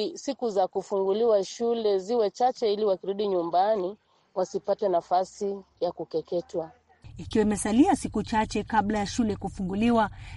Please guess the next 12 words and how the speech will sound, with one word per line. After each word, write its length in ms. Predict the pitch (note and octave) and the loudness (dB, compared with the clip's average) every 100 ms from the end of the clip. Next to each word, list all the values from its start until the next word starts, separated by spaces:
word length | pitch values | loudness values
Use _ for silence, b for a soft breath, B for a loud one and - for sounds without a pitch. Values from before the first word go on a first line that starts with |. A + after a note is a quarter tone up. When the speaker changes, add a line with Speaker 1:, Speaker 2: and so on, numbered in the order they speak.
| B | B
Speaker 2:
Jackie 360 | G3 G3+ - G#3+ | 0 0 2 0
anasema 640 | G#3 F#3 - A#3+ A3+ G#3+ B B B | -2 -2 2 4 4 2 B B B
wanatarajia 760 | G#3 G#3 A3+ A3+ A#3 A3+ F4 B3 | 0 0 4 4 6 6 6 4
hapo 220 | G#3 A3 | 4 -2
kesho 360 | - A#3 - A3 | 0 0 0 -2
kuwarudisha 580 | G#3+ G#3 G#3 A3+ - | 0 -2 0 0 0
nyumbani 440 | G#3+ G#3 G#3 G#3+ G#3 | 0 2 2 2 2
wasichana 400 | G3+ - A3 A3 | -4 -4 -2 0
waliohifadhiwa 720 | G#3 G#3 - F#3 G3 G3 A3+ | 0 -2 -4 -2 -2 0 0
msimu 360 | G3+ - A3+ A3 | 0 -2 -2 0
wa 40 | G3 | 0
ukeketaji 680 | G3+ - G3 A#3+ A#3 G#3+ | -4 -8 0 2 2 0